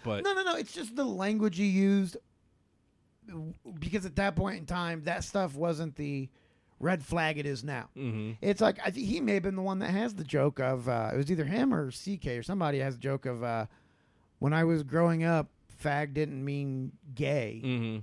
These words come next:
Speaker 2: It meant my friend's an idiot."
Speaker 1: Yeah.
Speaker 2: You know? Uh, and now it has a whole nother connotation. Same thing with retarded.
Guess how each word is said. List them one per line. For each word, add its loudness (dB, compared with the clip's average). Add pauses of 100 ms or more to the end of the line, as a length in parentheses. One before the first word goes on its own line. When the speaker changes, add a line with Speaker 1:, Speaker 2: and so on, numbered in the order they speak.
(120)
Speaker 2:
It 0
meant -2
my -2
friend's -2
an -6
idiot." -2 (120)
Speaker 1:
Yeah. 2 (140)
Speaker 2:
You 0
know? 2 (120)
Uh, -6 (500)
and -2 (200)
now 0
it 0
has -2
a -8
whole -6
nother -10
connotation. 2 (600)
Same -4
thing -2
with 4
retarded. 6